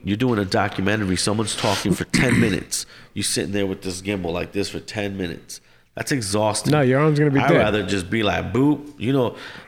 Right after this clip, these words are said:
Speaker 1: yo, I'll throw it out there, everyone. If you go on eBay, let me see if it's still up, 'cause this was one of the best things I ever bought, and it was crazy cheap. Uh, hold on.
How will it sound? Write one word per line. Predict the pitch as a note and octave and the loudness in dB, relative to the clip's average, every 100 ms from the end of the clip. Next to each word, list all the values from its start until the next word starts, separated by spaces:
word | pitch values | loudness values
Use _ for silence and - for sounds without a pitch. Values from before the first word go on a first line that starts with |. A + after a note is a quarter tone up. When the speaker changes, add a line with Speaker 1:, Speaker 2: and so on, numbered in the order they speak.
| - | 0
Speaker 1:
yo, | A#2 | 2
I'll | G#2+ | 4
throw | G2 A#2+ G#2 | 4 4 4
it | |
out | G#2+ G#2 - | 4 2 2
there, | F2 | 2
everyone. | F2 F2+ F2 F2+ | 4 4 4 2
If | F2+ - | 2 0
you | G2+ | 0
go | A#2+ B2+ C3 B2+ | 4 6 6 2
on | - G2+ G2+ G2 F#2 F#2 - - _ _ _ _ _ _ _ _ _ _ _ | 2 2 4 4 2 2 0 -6 _ _ _ _ _ _ _ _ _ _ _
eBay, | G#2 A#2 F#2+ G#1 G1+ G1+ G2 - | 2 2 2 2 2 -2 -6 -6
let | G2+ | -2
me | F#2+ | -2
see | - D#2+ | 0 -2
if | - | -2
it's | G1+ - | -4 -4
still | - A#1 G#1+ | -2 0 0
up, | G1+ - - - - | -2 -6 -16 -16 -10
'cause | - D2 | -4 -2
this | - G#2 - | 0 0 0
was | A2 | 0
one | F#2 | 2
of | E2+ | 2
the | C2+ | 0
best | F#2+ E2+ F2+ - | 0 -2 -2 -2
things | E2+ F#2 | -2 0
I | - B1+ | 0 0
ever | C2 - | -2 -2
bought, | - D2+ A#1 | -2 -2 -2
and | - | -2
it | D2+ | -2
was | A#1+ - | -2 -4
crazy | - - F2+ F2 E2+ A#1 | -4 -2 0 0 -2 -2
cheap. | - - D2 - - - - - - - _ _ - | -4 -2 -4 -6 -14 -20 -20 -20 -20 -20 _ _ -8
Uh, | - - - | -6 -4 -2
hold | A#1+ G1+ | -2 -2
on. | G1+ - | -4 -6